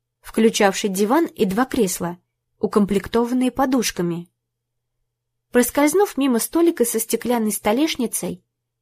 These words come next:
я устроилась на диване и со стуком поставила на стол кружку и плошку. Снизу донесся звук заводящегося мотора. Чуть позже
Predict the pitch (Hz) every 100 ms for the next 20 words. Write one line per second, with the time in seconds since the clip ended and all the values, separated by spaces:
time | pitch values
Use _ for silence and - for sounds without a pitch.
0 | - 302 381 294 - 277 294 226 - 196
1 | 190 233 220 165 175 - _ _ _ _
2 | - 226 220 202 - 330 339 294 285 _
3 | - - - 359 269 214 202 202 - 196
4 | 185 233 320 - - 269 269 - 277 -
5 | 185 175 - - 170 _ _ _ _ _
6 | _ _ _ _ - - 349 403 302 214
7 | 233 294 370 - 226 202 240 339 254 208
8 | 190 190 226 - 220 208 214 220 285 226
9 | 180 147 - _ _ _ _ _ _ _
10 | _ _ - 359 339 - 339 302 220 180